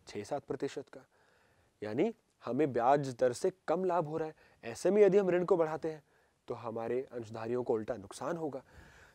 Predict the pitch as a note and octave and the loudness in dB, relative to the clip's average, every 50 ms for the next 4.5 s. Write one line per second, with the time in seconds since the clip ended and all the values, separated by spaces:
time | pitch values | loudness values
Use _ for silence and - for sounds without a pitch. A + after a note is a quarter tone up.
0 | _ _ - G3+ G3+ A3 G3+ F3 D#3 C#3 A#2 D3 D#3+ E3 G3+ F#3 E3 D3 C3+ A#2 | _ _ 4 6 6 6 6 4 0 0 0 0 0 0 2 2 2 2 0 0
1 | C3+ A#2+ A2+ B2 A2 G#2 G2+ - G#2+ A2+ C#3+ F#3+ A#3+ - _ _ _ _ _ _ | -2 -4 -2 -6 -8 -8 -10 -10 -12 -10 -8 -10 -10 -12 _ _ _ _ _ _
2 | _ _ _ - F3 F3+ D#3+ C#3 C3+ C3+ C#3+ F#3 B3+ C4+ - - D#3 C#3 A#2+ - | _ _ _ -4 -2 -2 2 2 2 4 6 4 4 4 6 4 2 2 0 -2
3 | E3 D#3+ D3+ - D#3+ C#3 - - C#3+ C3 D3 B2+ A2+ G#2 - - A#2+ G#2+ A#2+ A#2 | -4 -4 0 0 -2 -2 -2 -6 -4 -2 -2 -2 -2 -6 -10 -12 -12 -10 -8 -8
4 | A2+ - A#2+ - B2 B2+ E3 F#3 C3 G#2 | -8 -10 -10 -10 -8 -4 -2 -2 -2 -4